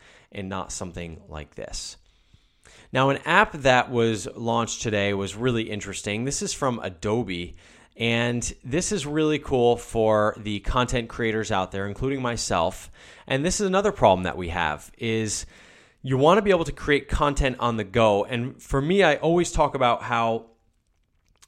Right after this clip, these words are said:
I'm kinda locked into using a MacBook Pro, right? Because a MacBook Pro gives me Final Cut, and that's the pro-, the program that I use to edit my videos, right?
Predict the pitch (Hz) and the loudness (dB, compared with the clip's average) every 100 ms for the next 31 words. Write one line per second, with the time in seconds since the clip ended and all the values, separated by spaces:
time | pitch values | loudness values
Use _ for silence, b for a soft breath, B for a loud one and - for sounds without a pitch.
0 | _ 131 120 - 160 175 143 131 127 135 | _ -2 0 0 2 2 2 2 2 -2
1 | 113 110 113 110 107 101 104 95 - 90 | -2 -2 -4 -2 -2 -2 -2 -4 -6 -8
2 | - 95 76 73 98 117 - B B B | -6 -4 -4 0 0 0 -2 B B B
3 | 110 101 110 104 123 151 147 147 - 131 | -2 2 4 2 2 2 2 0 4 4
4 | 123 117 110 113 - - 123 110 98 101 | 4 2 -2 -6 -4 0 0 0 -2 -2
5 | 90 - _ B B B 101 107 131 139 | -2 -4 _ B B B -2 2 2 2
6 | - - - 120 117 107 101 - 120 110 | -6 -6 0 2 2 -2 -4 0 0 0
7 | 101 - 156 175 113 104 - 107 104 107 | -2 0 0 2 0 -2 -6 -6 -6 -6
8 | 120 196 104 - - 98 147 | -4 -2 -2 -6 -4 -2 -2